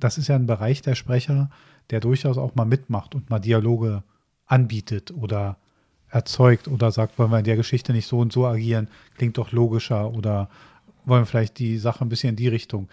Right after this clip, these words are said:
Also man ist ja in dem Bereich Sprecher auch ein bisschen autorenartig unterwegs. Was die auch alle können, weil die alle von, oder achtzig Prozent von denen schreiben ja auch für Hörspiele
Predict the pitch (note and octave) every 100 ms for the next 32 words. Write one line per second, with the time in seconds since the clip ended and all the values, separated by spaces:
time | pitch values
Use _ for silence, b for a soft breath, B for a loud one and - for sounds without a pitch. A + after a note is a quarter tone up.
0 | b b A2+ A#2 A#2+ D3+ - D3 B2+ A2
1 | C3 C#3 B2 G#2+ A#2 - - A2+ B2 A#2
2 | B B B B2+ B2+ A#2+ - A#2+ C3 A#2
3 | - B2+ A#2+ A#2+ G#2+ G#2+ A#2 A#2+ G#2+ G#2
4 | F#2 - - - _ _ _ _ A2+ -
5 | C3 A#2 A#2 A2+ D3+ C3+ G#2 - G#2+ C#3+
6 | G3+ _ _ _ - C3 A#2+ G2+ C3+ C3+
7 | A#2 G#2+ G2+ B B C3 - - A#2+ A#2+
8 | - A2+ A#2+ G#2+ G#2+ - A#2+ B2+ G2+ F#2+
9 | A2 G2 G2+ - G#2+ B2+